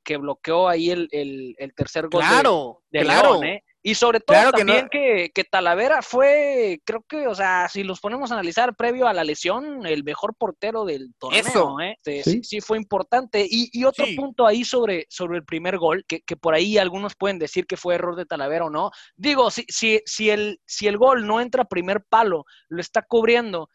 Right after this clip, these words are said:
Speaker 1: y, y protege por ahí que no se le pueda ir por, por las, eh, por entre las piernas, creo que ya que le definan a segundo palo, que le alcanza a tocar, que no alcanza a tocar, ya pasa a segundo término. Eh, el punto aquí es que Talavera creo que,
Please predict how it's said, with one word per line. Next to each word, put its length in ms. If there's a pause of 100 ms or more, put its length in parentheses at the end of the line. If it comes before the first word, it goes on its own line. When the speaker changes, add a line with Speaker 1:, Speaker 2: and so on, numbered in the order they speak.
(280)
Speaker 1:
y, 220 (100)
y 60
protege 540
por 160
ahí 100
que 100
no 80
se 120
le 80
pueda 340
ir 160
por, 380 (100)
por 240
las, 400 (120)
eh, 140
por 140
entre 220
las 160
piernas, 420 (300)
creo 160
que 180
ya 240
que 100
le 120
definan 340
a 60
segundo 320
palo, 360
que 100
le 60
alcanza 320
a 60
tocar, 320
que 100
no 60
alcanza 300
a 40
tocar, 240
ya 140
pasa 280
a 20
segundo 300
término. 420 (260)
Eh, 180
el 220
punto 420
aquí 320
es 120
que 100
Talavera 480
creo 260
que, 440